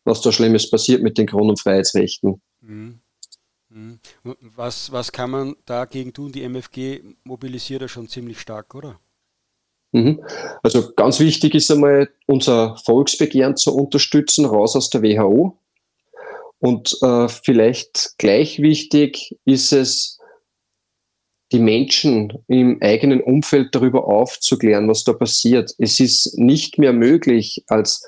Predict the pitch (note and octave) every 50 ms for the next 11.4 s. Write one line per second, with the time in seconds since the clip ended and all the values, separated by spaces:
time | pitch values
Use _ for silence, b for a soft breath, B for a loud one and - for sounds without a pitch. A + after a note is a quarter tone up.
0 | B B - - - - D3 D#3 D3 D3 B2+ A2+ G#2+ G#2 G2+ A2 B2 D3+ E3 D#3
1 | D3+ D3+ D3 C#3 C#3 - _ _ _ _ _ _ _ _ _ - A2+ G#2 G#2 -
2 | - - B2+ A2 G2+ F2+ F2 F#2 A2+ C3+ D3 D3 - - - - G2+ F#2+ F#2+ F#2
3 | F#2+ F#2 - - - _ _ _ _ - - - B2+ - - A2+ A2 A2 - -
4 | A2+ A2+ C3 C#3 C#3+ D#3 D#3 b b b b b b - B2 A#2 A2 A#2 B2+ B2+
5 | - A2+ A2+ G#2+ A#2+ A#2 B2 C3+ - C#3 C3+ - A2+ A2 A2 - _ - A#2+ A2
6 | - A2+ - - B2 C#3+ C#3 C3+ G#2+ G#2 G#2 G2 - A2 G#2+ G2+ - A#2 G#2+ -
7 | B2+ - - - A2+ - - - A2 A#2+ C3+ C3+ C3 G2 G2 F#2+ G#2+ B2+ B2+ -
8 | D3 C#3 - - C#3 C3+ - C#3 C3 - B2+ A2+ G#2+ G#2+ A2+ A2 - - - C3+
9 | G#2+ G#2 G2+ G2+ G#2 - - - - - A2+ A#2+ C3 B2 A#2 - - A#2+ - -
10 | - A2+ A2+ G#2 - A#2 A2 G#2 G#2+ A2+ A2+ G#2 A#2 A2 G#2+ A2+ A2 - - -
11 | B2+ B2+ - - C3+ A#2+ A2 B